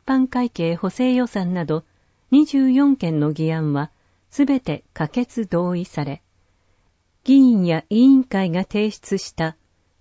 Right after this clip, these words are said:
計画的な教職員定数改善及び義務教育費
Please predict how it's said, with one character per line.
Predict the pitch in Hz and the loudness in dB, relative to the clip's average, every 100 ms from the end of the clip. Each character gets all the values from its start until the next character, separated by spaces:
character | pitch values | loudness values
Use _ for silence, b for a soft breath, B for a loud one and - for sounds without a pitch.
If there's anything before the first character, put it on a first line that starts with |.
| _ - | _ -2
計 | 240 277 | 0 0
画 | 269 - | -2 -6
的 | - 233 220 | -6 -6 -2
な | 208 - _ | -4 -4 _
教 | - 254 285 | 0 0 0
職 | 277 - 254 | -6 -4 -2
員 | 165 160 | 0 -2
定 | - 202 233 | -4 -4 -4
数 | - 233 180 | -4 -4 -4
改 | - 175 175 | -4 -6 -6
善 | - 160 160 - _ _ - | -4 -4 -4 -8 _ _ -4
及 | 160 160 | -2 -2
び | 147 151 _ _ _ _ | -4 -6 _ _ _ _
義 | 226 | 2
務 | 240 269 | 4 4
教 | 269 262 247 | 2 2 0
育 | - 247 | -2 -6
費 | - 139 | -2 -6